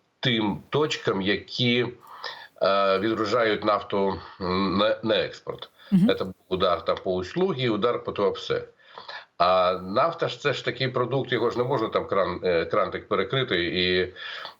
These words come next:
Speaker 1: е, вона перестане поступати. І оця вся нафта, вона поч-, почала накопичуватись на Н П З. І Н П З, п-, перекачувальні станції, там якісь, е, ще, е, е, місця, де можна її там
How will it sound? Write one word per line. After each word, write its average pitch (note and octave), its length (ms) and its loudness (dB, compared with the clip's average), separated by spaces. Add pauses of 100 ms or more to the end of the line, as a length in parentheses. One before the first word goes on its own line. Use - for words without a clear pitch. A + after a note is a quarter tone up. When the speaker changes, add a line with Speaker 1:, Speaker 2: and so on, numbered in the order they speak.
(120)
Speaker 1:
е, E2+ 260 4
вона F#2+ 280 2
перестане F#2+ 500 0
поступати. E2 600 -2
І C3+ 400 2 (260)
оця C3 260 2
вся A#2+ 180 -2
нафта, C3 320 0
вона G2 220 2
поч-, - 320 -6
почала A2 320 2
накопичуватись F#2+ 840 -2
на F2+ 120 4
Н F2 100 -2
П E2+ 160 -2
З. - 200 -6 (720)
І F2 100 2 (280)
Н F#2+ 140 2
П C3 160 2
З, E3 300 2
п-, G#2 200 -2
перекачувальні A2+ 800 0
станції, F2+ 460 -2
там D#2+ 300 -2 (460)
якісь, F2+ 580 -2
е, E2 380 2 (380)
ще, C3+ 440 2
е, G2 480 2 (800)
е, E2 640 2
місця, G#2+ 340 0
де G2+ 100 0
можна F#2+ 300 2
її F#2 200 0
там F2+ 220 -2